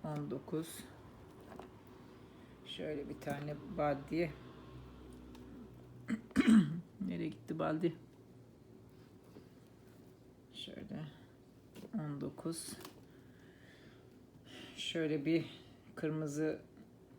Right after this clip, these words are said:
yenebilen meyveleri var dediydim. On dokuz. Şöyle bakın arkadaşlar. Bayağı büyük, kocaman. Şöyle beş buçukluk saksıyı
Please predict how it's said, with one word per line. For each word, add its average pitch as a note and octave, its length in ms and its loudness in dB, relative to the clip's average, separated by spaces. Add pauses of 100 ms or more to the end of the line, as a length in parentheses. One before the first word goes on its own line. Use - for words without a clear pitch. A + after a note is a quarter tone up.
(260)
yenebilen D3 500 2
meyveleri C#3 580 2
var C3+ 220 2
dediydim. C3+ 460 -2 (340)
On D3 240 -2
dokuz. D#3+ 580 -2 (1700)
Şöyle C#3+ 440 -2
bakın D3+ 200 -4
arkadaşlar. C#3 640 0 (680)
Bayağı C#3 340 2
büyük, C#3+ 440 -2
kocaman. C3+ 460 0 (840)
Şöyle C3+ 260 -6
beş C#3+ 260 -6
buçukluk - 380 -12
saksıyı D3+ 560 -4